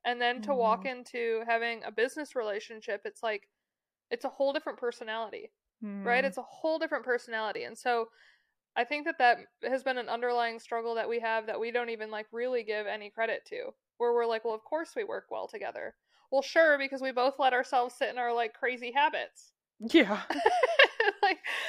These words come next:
Speaker 2: Yeah, I just sit and I'll just do it. I'm like, "I'm not gonna, gonna ask, I'm just gonna do it."
Speaker 1: Yeah.
Speaker 2: And I'll just do all the things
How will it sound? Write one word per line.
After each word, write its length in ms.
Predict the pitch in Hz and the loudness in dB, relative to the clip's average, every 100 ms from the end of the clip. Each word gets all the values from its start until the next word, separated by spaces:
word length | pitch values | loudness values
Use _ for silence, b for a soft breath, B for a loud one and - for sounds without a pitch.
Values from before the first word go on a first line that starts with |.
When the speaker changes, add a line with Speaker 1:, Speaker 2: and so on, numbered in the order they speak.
| - | 8
Speaker 2:
Yeah, 180 | 233 185 | 10 12
I 140 | 196 | 10
just 300 | 240 285 - | 8 0 2
sit 240 | 220 220 - | 6 6 6
and 100 | 196 | 6
I'll 120 | 180 | 6
just 200 | 180 180 | 4 0
do 160 | 214 190 | 6 6
it. 120 | 165 | 6
I'm 140 | 175 | 6
like, 200 | 175 175 | 4 2
"I'm 100 | 185 | 2
not 120 | 196 | 4
gonna, 180 | 190 190 | 2 2
gonna 140 | 196 202 | 2 4
ask, 320 | 175 180 - | 4 4 0
I'm 100 | 190 | -4
just 140 | 185 - | -6 -2
gonna 160 | 196 | -2
do 180 | 196 175 | 2 4
it." 180 | 175 180 | 4 4
Speaker 1:
Yeah. 360 | - 247 233 226 | 0 0 0 2
Speaker 2:
And 100 | 196 | 4
I'll 80 | 180 | 4
just 160 | 190 - | 2 4
do 140 | 190 | 6
all 120 | 180 | 6
the 80 | 180 | 4
things 480 | - 208 185 190 | 4 4 4 -2